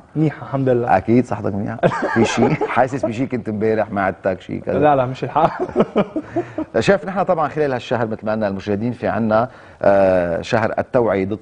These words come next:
Speaker 2: ثر-، آه، لسرطان الثدي، آه، للحد منه طبعا، ورح يكون معنا ضيوف كتار. آه، أكلاتنا صحية اليوم؟
Speaker 1: أكلاتنا كتير صحية،
Speaker 2: مم.
Speaker 1: عشان هيك في عندي صينية الكفتة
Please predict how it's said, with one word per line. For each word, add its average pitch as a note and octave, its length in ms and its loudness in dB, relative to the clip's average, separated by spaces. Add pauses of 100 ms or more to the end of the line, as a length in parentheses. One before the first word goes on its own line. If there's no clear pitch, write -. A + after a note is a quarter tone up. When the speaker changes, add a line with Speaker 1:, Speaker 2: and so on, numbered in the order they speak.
Speaker 2:
ثر-، G2+ 40 -6
آه، D#2+ 440 0
لسرطان F2+ 640 0
الثدي، E2+ 460 -2 (340)
آه، F2+ 760 0 (320)
للحد G#2+ 580 0
منه F2+ 220 -8
طبعا، E2 400 -6 (200)
ورح G#2+ 120 -4
يكون A#2+ 160 -4
معنا A2 220 2
ضيوف F#2+ 300 -4
كتار. C#2 300 -2 (280)
آه، F2 280 -2 (100)
أكلاتنا G#2 400 0
صحية G2+ 420 0
اليوم؟ A2 240 0 (220)
Speaker 1:
أكلاتنا E3 380 2
كتير D3+ 200 0
صحية، B2 600 0
Speaker 2:
مم. - 120 -4 (260)
Speaker 1:
عشان - 240 2
هيك E3 140 4
في D#3+ 100 -2
عندي D3+ 220 4
صينية D3 360 2
الكفتة C#3 580 2